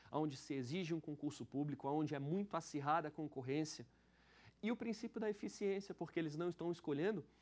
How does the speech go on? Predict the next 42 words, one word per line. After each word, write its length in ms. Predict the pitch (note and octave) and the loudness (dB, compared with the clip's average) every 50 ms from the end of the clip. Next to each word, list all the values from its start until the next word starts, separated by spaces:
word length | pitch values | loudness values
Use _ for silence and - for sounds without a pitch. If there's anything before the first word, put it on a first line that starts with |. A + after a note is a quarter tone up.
| - - - | -20 -8 -2
a 80 | - - | 0 0
pessoa 400 | - - F3 - - - D#3+ D#3 | 2 2 0 -2 0 0 0 0
mais 300 | D3+ E3 F#3+ A3 A#3 - | 0 0 0 0 -2 -2
preparada, 600 | - G#3 G3+ G3 G3 E3 D3+ C3+ A#2 A2+ A2+ G#2+ - _ - - | 0 2 2 4 4 2 2 0 -2 -6 -8 -12 -18 _ -10 -6
e 60 | - G3+ | -6 -4
sim 240 | - - A#3+ A#3+ | -4 -2 0 0
aquela 360 | B3+ B3 - - E3+ D#3+ D#3+ D#3 | 2 2 4 4 4 4 4 0
que 120 | - D#3+ | -2 -2
normalmente 580 | D#3+ D#3 D3+ D#3+ D3+ D3 D3 D3 C#3+ C#3 - C#3+ | -2 0 0 0 0 0 0 0 0 -2 -2 -4
é 40 | |
por 180 | C#3 - D3+ D3 | -2 2 2 2
indicação, 640 | D#3+ E3 D3+ E3 - F3+ - - - F3 F#3+ F3 C#3+ - - _ - - - - - | 4 2 2 2 2 2 2 2 0 -2 -2 -2 -4 -8 -16 _ -20 -20 -20 -4 2
é 80 | - E3 | 4 4
aquela 320 | E3 - - F3 F3+ F3+ | 4 2 0 -4 -4 -4
que 140 | D#3+ - F#3 | -4 -6 -6
foi 140 | - F3+ E3+ | -4 -4 -4
escolhida 440 | E3 - - D3+ D#3+ F#3 G3 E3+ D#3 | -4 -4 -4 -4 -2 -2 0 0 0
aleatoriamente, 920 | D3 D3+ C#3+ C#3 C3+ - C3+ B2+ A#2+ A2+ B2 D3 F3 E3+ E3 - - - - - - - | 0 0 -2 -2 -4 -4 -6 -6 -6 -2 0 2 2 2 0 -2 -10 -16 -20 -20 -20 -14
sem 400 | - - - - G#3 A#3 A#3 F#3+ | -10 -2 2 4 4 4 4 2
um 80 | F3 E3+ | 0 -2
certame, 680 | - - D#3 C#3 A#2+ - - D#3+ F3+ G3+ A3+ A#3 A#3+ A#3+ - - - - - | -4 -4 -6 -6 -4 -2 0 2 2 4 2 2 0 -2 -4 -10 -20 -12 -2
pra 160 | - E3 E3 | 2 2 2
poder 300 | D#3+ - E3 E3 D3+ D#3 | 2 2 0 0 0 2
averiguar 580 | D#3 D3+ C#3+ C3+ D3 C#3 C#3 - C#3 D3 F3+ G3 | 2 2 0 0 0 -2 0 2 2 2 2 2
se 120 | - - | 0 -4
aquela 240 | - - - D3 D#3 | -6 -4 -2 -4 -2
pessoa 340 | - - C#3 C#3 - D#3 D#3+ | 0 -2 -2 -2 -2 -2 -4
está 400 | D#3 - - E3 D3 C#3 D3 E3 | -4 -4 -4 -4 0 2 2 2
apta 320 | G3 - - - - A#3+ - - - - | 2 0 -2 -8 -8 -8 -8 -10 -8 -2
a 120 | - E3 | 0 0
desempenhar 640 | F3 D#3 E3 D#3 D#3 F3 F3+ E3 - E3 E3 E3 D#3+ | 2 2 0 -2 -2 -4 -6 -4 -4 -4 -4 -4 -6
aquelas 340 | D3+ - D#3+ D#3 D#3+ D3 E3 | -6 -4 -4 -2 -2 -2 -4
atividades. 720 | D#3 - - E3 F3 F3 C3 G#2+ G2+ G2+ - - - - - _ - - - - - | -6 -6 -6 -4 -4 -2 -2 -2 -4 -6 -10 -14 -20 -20 -20 _ -20 -20 -20 -10 -4
Então, 340 | - C#3 C3+ E3+ E3+ E3+ E3 | -4 -2 0 2 2 2 0
o 20 | |
princípio 500 | - - - - D3 D3 D3 - F3+ - | -2 -4 -4 -2 -2 -2 -2 -4 -4 -4
da 100 | D#3+ D#3 | -4 -4
continuidade 640 | D3+ - C#3+ C#3 - - C#3 C#3 B2+ B2+ B2+ B2+ A#2+ | -2 -2 -4 -4 -4 -4 -4 -2 -2 -2 -2 -2 -4
da 80 | B2+ | -4
relação 420 | A#2+ B2 B2 B2 A#2 - - A2+ G#2+ | -6 -4 -4 -6 -6 -8 -8 -10 -8
de 120 | G#2 A#2 | -6 -6
emprego, 360 | B2+ A2+ D3 D#3+ G3 A3+ - | -2 0 4 4 4 4 2